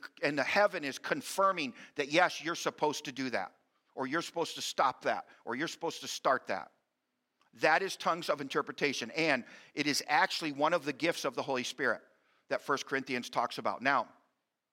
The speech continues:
these first two public tongues uh, fit into the category when Paul was asking the question in First Corinthians twelve, which we're gonna go there right now.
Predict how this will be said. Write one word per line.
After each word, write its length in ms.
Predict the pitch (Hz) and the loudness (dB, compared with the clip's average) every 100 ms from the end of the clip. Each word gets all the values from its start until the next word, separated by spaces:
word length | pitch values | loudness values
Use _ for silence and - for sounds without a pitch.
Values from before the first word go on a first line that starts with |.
| _ _ - - - 120 | _ _ -20 -20 -20 -2
these 220 | 170 202 | 0 0
first 360 | - 202 190 - | 2 2 2 0
two 240 | 208 185 | 0 0
public 440 | - 175 151 156 - | 2 0 2 -2 0
tongues 480 | 175 139 120 120 - - - _ _ - | 2 2 0 -8 -14 -20 -20 _ _ 0
uh, 160 | 120 120 | 2 2
fit 260 | - 185 | 2 2
into 220 | 175 175 | 2 0
the 80 | 165 | -6
category 640 | - 170 160 156 135 127 123 | 0 4 4 2 0 2 2
when 180 | 131 | -2
Paul 320 | 123 - 160 170 | -2 2 2 4
was 180 | 147 - | 0 2
asking 380 | 147 139 160 143 | 2 2 -6 -8
the 80 | |
question 580 | - 170 143 - 117 120 - - _ | -2 0 0 -2 -4 -6 -12 -20 _
in 100 | 143 | -6
First 260 | 127 143 - | -2 -2 0
Corinthians 400 | 147 123 127 117 | -2 -2 -4 -6
twelve, 320 | - 156 123 | -2 2 2
which 160 | 120 - | 0 -8
we're 60 | 127 | -4
gonna 120 | 120 | 0
go 160 | 127 | 0
there 160 | 123 113 | 2 2
right 160 | 117 113 | 2 2
now. 240 | 123 | 0